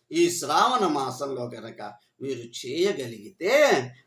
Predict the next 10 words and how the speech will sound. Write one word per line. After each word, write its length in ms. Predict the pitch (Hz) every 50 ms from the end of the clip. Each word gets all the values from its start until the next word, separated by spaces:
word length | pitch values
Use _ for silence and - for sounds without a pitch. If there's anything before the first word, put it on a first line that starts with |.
| - -
ఆ 440 | 123 135 143 147 151 151 156 147 - 139
తద్వారా 640 | 123 123 - 151 151 147 156 185 247 262 262 247
మీకు 280 | 226 196 170 160 - 151
లభించేటువంటి 1800 | 127 120 120 123 - - 139 175 233 277 277 240 262 254 233 196 - - 160 143 139 131 127 120 120 120 127 120 123 143 175 208 220 214 214 - _ _ _ _ _ _ -
అమ్మవారి 680 | 214 - - 170 175 185 185 170 143 120 120 120 - -
కరుణ, 500 | 202 202 156 175 175 170 147 123 - 123 - - _ _ _ _ _ _ _ _
శ్రావణ 680 | - - - 131 131 143 165 202 226 240 226 214 202 185
మాస, 460 | 160 151 143 139 131 127 127 - - 120 117 107 107 107 - _ _ _ _ - 131
ఆ, 300 | 139 143 131 120 - - - 170 151 143 135 127
దేవేరి, 760 | 123 123 135 139 156 165 175 175 160 139 117 98 - - -